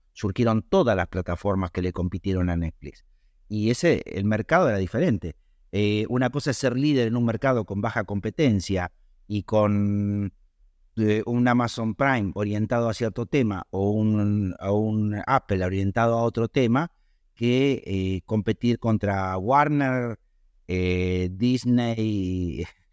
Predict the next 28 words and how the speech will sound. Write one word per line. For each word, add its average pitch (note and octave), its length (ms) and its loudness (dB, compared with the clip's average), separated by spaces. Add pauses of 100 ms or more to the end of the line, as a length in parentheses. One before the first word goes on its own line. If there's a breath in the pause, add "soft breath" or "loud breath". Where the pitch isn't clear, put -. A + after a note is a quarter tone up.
(340 soft breath)
y G#2+ 440 0
Paramount C3 640 4
y, A2 180 -2
y G#2+ 140 -4
todos A#2+ 240 2
los G#2+ 100 2
grandes A#2 320 0
estudios A2+ 320 -2
de A2 100 0
Hollywood D#3 380 0
que G#2+ 140 -2
desarrollaron G#2+ 560 0
sus - 160 -8
propias, A2 560 -4 (560)
eh, G2 360 0 (120)
plataformas. F#2+ 720 -2 (260)
Es G#2 140 -2
decir, A2+ 160 2
Netflix D#3+ 320 2
se A#2 80 0
enfrenta A#2 460 2
a - 20 4
un A2 80 0
mercado A2 380 0
competitivo G2+ 600 -4
diferente, A#2 500 0
donde G#2 260 0
incluso A2+ 580 -2